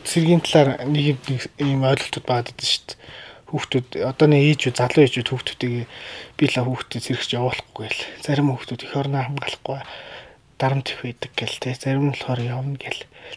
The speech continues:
Тэгэхээр нэг үзэл бол ерөнхийдөө нэг тийм диктатурны болгодог, дарамт их байдаг, хал зэргүүдийн юу, дарамтанд ордог гэл, тэ. Тэгээ энэ бүх зүйлийг та яг хугацаа цэргийн албан тэр дундаа нэг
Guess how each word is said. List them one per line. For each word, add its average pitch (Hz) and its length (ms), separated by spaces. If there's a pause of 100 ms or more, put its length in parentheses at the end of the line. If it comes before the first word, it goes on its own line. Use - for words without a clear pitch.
Тэгэхээр 165 160
нэг 180 80
үзэл 160 340
бол 135 220
ерөнхийдөө 135 480
нэг 123 160
тийм 120 180 (840)
диктатурны 143 1040
болгодог, 127 640 (260)
дарамт 139 400
их - 80
байдаг, 127 420
хал - 300
зэргүүдийн 135 580 (800)
юу, 131 480 (760)
дарамтанд 139 460
ордог - 340
гэл, - 220
тэ. - 260 (220)
Тэгээ 143 260
энэ 185 160
бүх 147 140 (180)
зүйлийг 135 380
та 131 160 (100)
яг - 60 (560)
хугацаа - 320
цэргийн 131 320
албан 123 180
тэр 139 160
дундаа 135 320
нэг 120 300